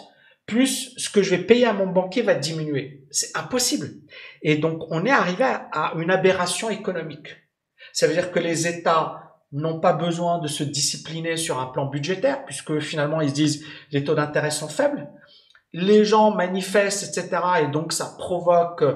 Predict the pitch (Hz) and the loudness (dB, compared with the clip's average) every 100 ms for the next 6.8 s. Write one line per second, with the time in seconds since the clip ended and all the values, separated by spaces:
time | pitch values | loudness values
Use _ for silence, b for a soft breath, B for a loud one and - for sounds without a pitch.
0 | B B _ 139 135 135 143 147 160 160 | B B _ -2 -2 2 2 2 -2 -4
1 | 165 - 170 - 170 165 - - - 165 | -2 -2 -2 -4 -2 -2 -2 -6 -4 -2
2 | 156 156 147 175 175 170 139 131 139 165 | 0 -2 2 2 4 2 2 -2 -2 -2
3 | 160 170 - 233 208 214 214 214 - - | 0 0 0 -2 2 2 2 -2 -12 -20
4 | _ _ 147 131 170 185 - - 226 247 | _ _ -4 -2 2 4 6 4 2 -2
5 | 240 - - 220 175 - 160 170 170 170 | -2 -4 0 4 4 4 -2 0 0 0
6 | 160 160 160 147 135 131 - _ | 0 -2 0 0 -2 -4 -12 _